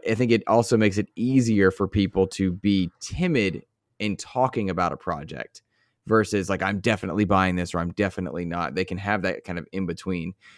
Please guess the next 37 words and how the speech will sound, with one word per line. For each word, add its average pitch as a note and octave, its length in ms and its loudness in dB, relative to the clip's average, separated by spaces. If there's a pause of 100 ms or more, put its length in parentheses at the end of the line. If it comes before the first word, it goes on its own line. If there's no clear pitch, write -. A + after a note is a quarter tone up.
(200)
But G#2+ 340 2 (240)
I C3 220 4
left C#3+ 340 2
this A2+ 160 0
presentation F#2+ 580 0
very G#2 500 4
excited G2 540 2
to F#2 160 -2
explore G#2 720 2 (260)
the - 60 -20
Pillars B2+ 340 6
of G#2 80 0
Eternity G#2 320 0
universe G#2+ 500 4
in G2+ 80 2
a G2 60 4
way G2 200 4
that F#2 240 0
I've F#2 120 -2
not G2 240 0 (480)
chosen A2 480 4
to A2 100 -2
do G#2+ 260 4
or G2 120 2
really G2+ 180 2
been F#2+ 140 0
invested F#2 420 -4
in F2+ 80 -2
doing F#2 300 -2
in, F2 220 -4 (420)
uh, D#2+ 460 -2 (120)
the - 100 -8
P G#2 220 2
O G2 100 4
E F#2+ 160 0
games. F#2+ 600 -2 (400)
And G#2+ 320 0